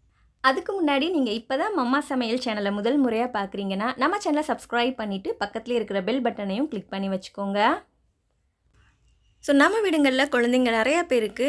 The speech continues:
இந்த ஹாஃப் பாயில் ரொம்ப பிடிக்கும். So, இந்த ஹாஃப் பாயில் எடுக்கும்போது பார்த்தீங்கன்னா,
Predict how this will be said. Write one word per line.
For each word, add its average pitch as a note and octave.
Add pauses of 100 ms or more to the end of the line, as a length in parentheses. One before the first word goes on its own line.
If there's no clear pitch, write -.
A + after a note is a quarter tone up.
இந்த G#3+
ஹாஃப் B3
பாயில் B3+
ரொம்ப A3
பிடிக்கும். A3 (1200)
So, -
இந்த C#4
ஹாஃப் D#4+
பாயில் E4
எடுக்கும்போது B3
பார்த்தீங்கன்னா, G3+